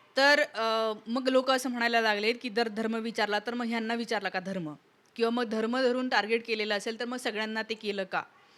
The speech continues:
आता मुद्दा हा नाहीच आहे. मुद्दा हा आहे की निश्चितपणे जे आतंकवादी आहेत ते धर्मांध झालेले आहेत. म्हणजे पाकिस्तानमध्ये किंवा अफगाणिस्तानमध्ये जे आतंकवादी आहेत त्यांचा काय कन्सेप्ट आहे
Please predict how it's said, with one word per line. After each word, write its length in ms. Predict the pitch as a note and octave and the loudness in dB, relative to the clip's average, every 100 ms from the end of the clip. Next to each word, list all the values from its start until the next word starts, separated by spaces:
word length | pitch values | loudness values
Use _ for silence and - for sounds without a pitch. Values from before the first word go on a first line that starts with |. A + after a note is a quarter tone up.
| - - - | -20 -20 -6
आता 180 | A3 C4+ | -2 0
मुद्दा 260 | C4 A#3 C#4+ | 0 2 4
हा 200 | C4+ B3+ | 6 4
नाहीच 340 | B3 B3 - | 4 0 -4
आहे. 200 | D#3 - - - | -8 -8 -20 -10
मुद्दा 280 | G#3 G#3 B3 | -6 0 0
हा 320 | A#3 G#3+ A3+ | 4 6 6
आहे 420 | A3+ A3 B3 F4+ - - _ - | 6 2 2 0 -12 -20 _ -8
की 260 | B3+ C#4 | -2 0
निश्चितपणे 760 | C4+ A3 A#3 - D#4+ - A#3 F3 D#3+ _ - F3+ | 0 0 0 0 -4 -2 -2 -2 -6 _ -14 0
जे 160 | A#3+ C#4 | 2 2
आतंकवादी 720 | F#3 A3+ C4+ C4+ B3 G#3 G3 | 4 4 2 -2 -2 -2 -4
आहेत 280 | F3 G#3 C4+ - _ _ - | -2 -4 -4 -10 _ _ -8
ते 60 | |
धर्मांध 600 | C4+ F#3+ G#3 A3+ C#4+ D4 D4 | -6 -2 0 6 6 6 4
झालेले 380 | C4 G#3+ F#3+ | 2 0 -2
आहेत. 260 | F3 D#3+ D#3+ - - - _ _ - - - | -4 -6 -10 -16 -20 -20 _ _ -20 -20 -10
म्हणजे 420 | G3 A3+ B3 B3 - - | -2 4 4 4 -2 -4
पाकिस्तानमध्ये 640 | F3+ A#3+ A3 B3 A#3+ A3+ | -4 -4 -4 -2 0 -2
किंवा 200 | A#3 A#3+ | 0 0
अफगाणिस्तानमध्ये 760 | G#3+ F#3 A3 B3 B3 A3+ A3+ B3 | 0 -2 -4 -2 -4 -4 -2 2
जे 100 | C#4+ | 6
आतंकवादी 520 | A#3 A#3 A3+ G3 G3 | 4 2 -4 -4 -4
आहेत 220 | F3+ F3 - _ _ - | -8 -8 -14 _ _ -4
त्यांचा 240 | A#3 A3+ | -2 0
काय 240 | B3+ A3+ B3 | 4 6 6
कन्सेप्ट 460 | C4 B3+ C4 B3+ | 2 0 0 0
आहे 260 | A#3 A#3+ C#4+ | 0 0 -2